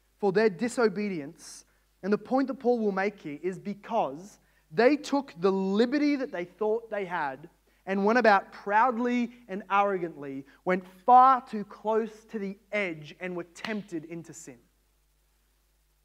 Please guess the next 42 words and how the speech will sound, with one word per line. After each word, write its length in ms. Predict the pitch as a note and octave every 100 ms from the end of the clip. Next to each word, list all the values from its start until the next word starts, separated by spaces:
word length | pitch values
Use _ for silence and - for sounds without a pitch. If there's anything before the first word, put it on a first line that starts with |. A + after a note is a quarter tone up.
| _ _ _ _ _ _ _ _ _ _ _
So 100 | G3+
verse 320 | G3 F#3+ F3+
one 240 | F3+ G#3 A3
to 60 |
five 340 | G3+ G3+ F#3 F3
shows 300 | - F#3 E3+
us 180 | D3 F#3+
a 80 |
grand 600 | F3 F3 F3+ G3 G3+ G#3 - - _ -
warning 800 | D#3+ D#3+ G#3 A3+ G3+ E3+ F3 E3+
not 200 | G3+ G#3+
to 80 | G3
do 180 | E3+ F#3
that 260 | E3+ D3+ - _ _ _ _ _ _ -
ourselves, 440 | D#3+ - E3 D3+
not 160 | A#3 C4
to 100 | C4+
ever 100 | C#4+
look 220 | C4+ C4+
back 240 | B3 A#3
on 80 | A3
your 140 | G3+
experience 720 | F#3+ - - A#3 A3+ F#3 E3+ F#3+
and 120 | F3+
trust 460 | - A#3+ A#3+ -
it 160 | G#3+ -
to 80 | G3
be 220 | E3 G3+
enough 320 | F#3+ D#3+ D#3
to 80 | -
keep 260 | - G#3 F#3+
you 60 |
secure 480 | - F#3+ F3+ F3 D#3+
in 100 | D3+
Christ. 220 | - D3
"I 60 | A3
don't 160 | D#4+ D#4+
need 100 | F#4
to 80 |
pray 300 | G4 D#4 C4+
much. 340 | G#3 D3+ C3
I, 100 | -